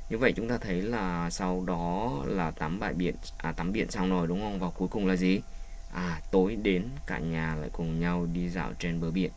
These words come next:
đúng không? Bố cõng bé gái,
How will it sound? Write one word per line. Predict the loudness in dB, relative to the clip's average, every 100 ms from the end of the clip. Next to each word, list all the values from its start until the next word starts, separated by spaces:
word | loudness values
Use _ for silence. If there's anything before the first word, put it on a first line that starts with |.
| -6
đúng | -4
không? | -2 -4 -6 -10 -10 -10 -10 -8 0
Bố | 6 6 6 2
cõng | -2 -2 -2
bé | -2 0
gái, | 2 2